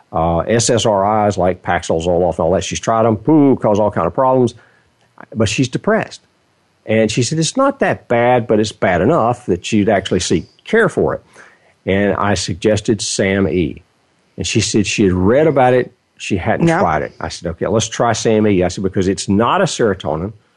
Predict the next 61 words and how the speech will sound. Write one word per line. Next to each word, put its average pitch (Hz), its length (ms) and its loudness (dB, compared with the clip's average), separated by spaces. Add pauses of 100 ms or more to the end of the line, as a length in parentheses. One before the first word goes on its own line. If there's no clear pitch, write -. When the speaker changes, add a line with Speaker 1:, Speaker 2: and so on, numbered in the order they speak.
(340)
Speaker 1:
It 90 200 -4
doesn't 131 260 2
Speaker 2:
No, 214 140 2
it 127 60 2
Speaker 1:
increase 180 300 2
Speaker 2:
doesn't 247 140 2
work - 80 2
in 233 80 0
that 214 140 0
Speaker 1:
serotonin. 185 60 -4
Speaker 2:
way. 214 140 2
It 160 120 -4
works 269 240 0
Speaker 1:
Doesn't 202 180 2
work 196 100 0
Speaker 2:
actually 156 220 0
Speaker 1:
that - 120 -2
Speaker 2:
with 285 120 2
Speaker 1:
way 233 80 0
Speaker 2:
the 202 60 0
Speaker 1:
at 131 80 -2
all." 185 60 -4 (180)
Speaker 2:
detoxification 175 600 -6
pathways. 156 720 -8
Speaker 1:
It 107 160 -4
does. 165 400 0
Speaker 2:
And 202 160 4
methylation 185 800 0
and 170 120 -2
all 185 180 2
that 185 180 0
makes 185 180 0
Speaker 1:
Right. 226 140 2
Speaker 2:
a 180 40 2
difference. 160 240 -6
But 180 200 0 (260)
we 190 80 2
do 254 160 4
tell 294 220 2
people 202 320 0
that 170 120 -2
take 208 240 0
a 196 40 0
lot 180 160 4
of 175 80 2
sam 175 280 0
E 185 140 4
that 185 160 2
you 165 100 2
do 202 200 4
wanna 208 180 4
make 175 160 2
sure - 160 0
you 170 100 4
get 170 140 2
the 175 80 0
B 185 180 2
twelve 170 440 2
and 160 120 2
the 156 60 2
five 170 340 0